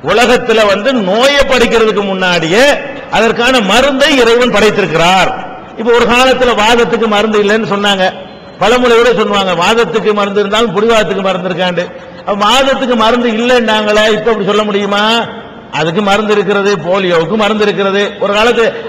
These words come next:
அம்மை நோய்க்கு மருந்து இல்லைன்னாங்க, அதோட அவுட்டுன்னாங்க. பிறகு என்ன பண்ணிட்டாங்க? அம்மை நோய் இருப்பதாக யாராவது சொன்னால் ஒரு லட்ச ரூபாய் பரிசு தருவோம்னு ஆஸ்பத்திரியில எழுதி போட்டாங்க. ஏன் அப்படி எழுதி போட்டாங்க?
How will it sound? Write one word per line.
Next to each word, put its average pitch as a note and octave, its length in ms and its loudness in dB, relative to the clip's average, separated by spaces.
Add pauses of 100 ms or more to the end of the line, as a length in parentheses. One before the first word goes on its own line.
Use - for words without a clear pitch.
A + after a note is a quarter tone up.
அம்மை C4+ 360 0
நோய்க்கு B3 340 0
மருந்து A3+ 360 0
இல்லைன்னாங்க, G#3+ 600 0 (420)
அதோட A3+ 360 2
அவுட்டுன்னாங்க. A3 680 0 (340)
பிறகு C4 240 2
என்ன C4 140 4
பண்ணிட்டாங்க? A#3 800 2 (220)
அம்மை A#3 420 0
நோய் A#3 220 2
இருப்பதாக G#3+ 500 2
யாராவது G#3 480 2
சொன்னால் A3 340 0
ஒரு A3 260 2
லட்ச G#3+ 60 0
ரூபாய் A3+ 220 0
பரிசு G#3 300 0
தருவோம்னு G#3+ 280 0
ஆஸ்பத்திரியில G3+ 480 -2
எழுதி G#3 260 -2
போட்டாங்க. F#3 380 -2 (300)
ஏன் A#3+ 120 0
அப்படி A#3 180 2
எழுதி A#3+ 280 2
போட்டாங்க? G#3+ 280 0